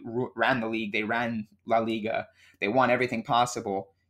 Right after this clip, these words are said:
he leaves, and now all of a sudden you're kinda going year, two years, every year, every two years, going from manager to manager, and that's kinda what we felt that ha-,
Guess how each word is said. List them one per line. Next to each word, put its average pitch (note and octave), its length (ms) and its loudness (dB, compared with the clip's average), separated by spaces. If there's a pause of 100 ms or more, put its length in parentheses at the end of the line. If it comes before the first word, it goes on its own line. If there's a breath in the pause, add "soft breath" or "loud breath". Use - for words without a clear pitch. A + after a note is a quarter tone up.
he C#3+ 200 0
leaves, A#2 360 -2
and B2 60 -2
now B2 160 4
all B2+ 60 4
of A#2+ 60 0
a - 20 -8
sudden B2 200 -2
you're A#2 80 -4
kinda A#2 240 -2
going A#2 480 -4
year, A#2+ 300 0
two C3+ 220 -2
years, A#2 600 -2
every B2 240 0
year, A#2 360 0
every A2+ 260 -2
two - 160 -6
years, A#2 400 0
going G#2+ 240 -6
from A#2+ 140 -8
manager A2 340 -4
to G2+ 80 -6
manager, A2+ 380 -2
and G#2+ 100 -2
that's A#2 140 -6
kinda A2+ 200 -2
what A2+ 160 -4
we G#2 120 -8
felt - 300 0
that G#2 200 0
ha-, - 220 -8